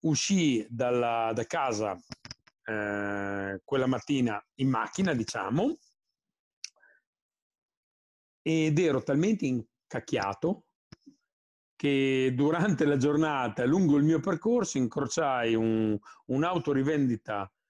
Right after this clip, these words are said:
che trattava anche moto, entrai nell'autorivendita, lasciai la macchina e comprai una moto. Proprio per la rabbia che avevo in corpo <laughs> legata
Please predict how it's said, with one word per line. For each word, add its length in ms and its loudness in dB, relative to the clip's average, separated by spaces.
che 140 -2
trattava 460 -2
anche 200 -4
moto, 580 -2
entrai 500 0
nell'autorivendita, 1300 0
lasciai 400 0
la 80 0
macchina 340 0
e 60 -2
comprai 240 -4
una 100 -2
moto. 240 -8
Proprio 340 0
per 180 0
la 160 2
rabbia 400 0
che 160 -6
avevo 280 2
in 160 2
corpo 1120 2
<laughs> 360 -6
legata 680 -2